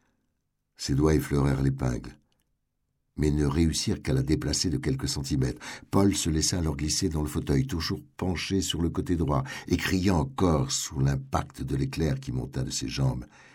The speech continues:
Il avait les yeux exorbités, la bouche ouverte, sa langue pendante entre les dents, comme un chien en été. Du bout tombaient de petites gouttes de salive,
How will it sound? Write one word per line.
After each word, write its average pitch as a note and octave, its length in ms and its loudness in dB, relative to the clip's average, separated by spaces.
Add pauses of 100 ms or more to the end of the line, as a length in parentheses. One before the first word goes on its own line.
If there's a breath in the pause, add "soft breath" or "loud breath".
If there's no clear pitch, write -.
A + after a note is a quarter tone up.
(400 loud breath)
Il E2 120 2
avait D#2+ 140 2
les C#2+ 220 0
yeux D2+ 100 2
exorbités, C#2+ 520 -2
la C2+ 100 0
bouche - 240 -4
ouverte, D#2 340 -4
sa F2+ 120 0
langue F#2 300 0
pendante F2 600 0
entre D#2 240 -4
les D#2+ 120 4
dents, C#2 300 0 (460 loud breath)
comme D2 140 0
un C#2 120 0
chien C#2 380 2
en C2 100 -2
été. C2 380 -8 (1600)
Du C2 220 -2
bout G#2 240 -2
tombaient F#2 380 0
de E2 160 -4
petites - 420 -10
gouttes D#2+ 200 -6
de D2+ 80 -12
salive, D2+ 440 -4